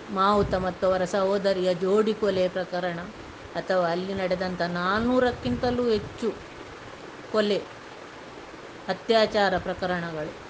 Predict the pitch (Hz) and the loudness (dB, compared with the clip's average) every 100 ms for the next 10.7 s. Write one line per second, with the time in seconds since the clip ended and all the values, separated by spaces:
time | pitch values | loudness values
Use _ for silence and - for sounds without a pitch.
0 | - - - - - 175 190 202 226 247 | -16 -16 -16 -16 -8 0 2 4 2 0
1 | 269 285 277 - 254 269 262 247 220 196 | 2 2 0 -4 -2 0 2 2 2 2
2 | 185 180 165 147 - - - - - - | 2 0 -4 -6 -12 -14 -16 -16 -16 -16
3 | - - - 165 196 196 208 - 196 190 | -16 -14 -8 0 4 4 2 0 -2 0
4 | 190 208 208 190 190 - - 202 202 214 | 0 2 2 0 -2 -8 -4 0 4 6
5 | 208 190 180 185 196 214 226 185 202 240 | 6 4 4 2 4 4 2 0 0 0
6 | 226 202 202 190 165 170 165 170 165 185 | 0 0 -2 -2 -2 -4 -6 -8 -6 -6
7 | - 185 190 220 196 - - - - - | -4 -2 0 0 -2 -6 -14 -16 -12 -4
8 | 208 208 214 214 214 208 196 196 208 233 | 0 4 4 6 4 2 2 4 4 4
9 | 247 277 285 240 233 214 214 208 208 220 | 6 4 4 2 2 0 0 0 0 0
10 | 220 190 - 226 233 226 - | 0 0 -2 2 4 2 -2